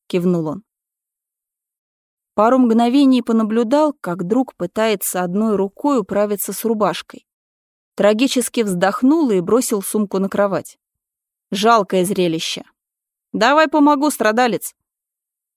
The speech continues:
Не выдержав, отобрал он одежду, встряхнул и расправил.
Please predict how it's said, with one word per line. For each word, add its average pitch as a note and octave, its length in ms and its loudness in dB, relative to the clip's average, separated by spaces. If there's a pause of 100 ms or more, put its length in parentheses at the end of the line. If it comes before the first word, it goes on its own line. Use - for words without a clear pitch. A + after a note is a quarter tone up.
(140)
Не G3+ 160 2
выдержав, D4 560 0
отобрал A3 520 2
он E3 120 -4
одежду, C#4+ 480 0
встряхнул G3+ 600 -4
и - 120 -4
расправил. F#3 640 -4